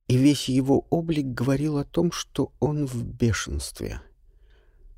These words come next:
Как "Какого черта происходит, Николь?" Он навис над ней, уперев одну руку в стол, вторую — в спинку ее кресла.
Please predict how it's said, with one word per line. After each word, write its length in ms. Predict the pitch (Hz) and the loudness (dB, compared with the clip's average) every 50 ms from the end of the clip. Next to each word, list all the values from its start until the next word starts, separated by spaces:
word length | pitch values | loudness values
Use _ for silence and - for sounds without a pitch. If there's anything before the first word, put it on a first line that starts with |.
| - - - _ - - - _ - - - | -20 -20 -20 _ -20 -20 -20 _ -20 -14 -6
Как 340 | - - 87 98 - - _ _ - | -2 0 0 0 0 -4 _ _ -4
"Какого 360 | - 143 139 135 120 127 123 | 0 2 2 2 2 0 0
черта 720 | 117 - - - - - - 117 90 90 - - - - - | 0 -2 -6 -6 -4 -2 0 0 0 0 -4 -8 -8 -10 -12
происходит, 880 | - - - 101 107 104 - - - - - 101 87 - 67 - - | -8 -4 -2 0 0 0 -2 -4 -6 -2 0 0 0 0 -2 -6 -6
Николь?" 460 | - - - - - - 50 50 - - - - _ _ _ _ _ - - _ _ _ | -6 -8 -6 -4 -6 -6 -6 -6 -8 -12 -14 -18 _ _ _ _ _ -20 -20 _ _ _
Он 240 | - 110 117 117 117 | 0 2 4 4 4
навис 440 | 120 123 117 120 131 147 151 - - | 4 4 2 2 2 0 0 -2 0
над 200 | 143 135 139 131 | 0 0 0 2
ней, 300 | 127 143 139 135 123 - - | 2 4 4 4 4 2 -2
уперев 500 | - 123 - - 143 131 139 131 117 - | -4 -4 -2 0 2 2 2 2 0 0
одну 300 | 117 123 127 135 131 120 | 0 2 2 4 4 4
руку 240 | 131 123 - - 113 | 2 0 -2 -4 -10
в 140 | - - | -10 -10
стол, 380 | - - - - - 147 156 160 | -10 -12 -6 0 2 2 2 2
вторую — 520 | - - - - - 123 120 131 139 127 | 0 -6 -4 0 0 0 2 2 0 -2
в 100 | 120 - | -2 -4
спинку 520 | - - - - - 127 127 120 - - 120 | -8 -12 -10 -6 -2 0 0 0 0 0 0
ее 200 | 120 117 117 113 | 0 2 0 -2
кресла. 600 | - - - 69 69 69 - - - 78 67 | -2 -4 -4 -4 -2 -2 -4 -4 -6 -6 -8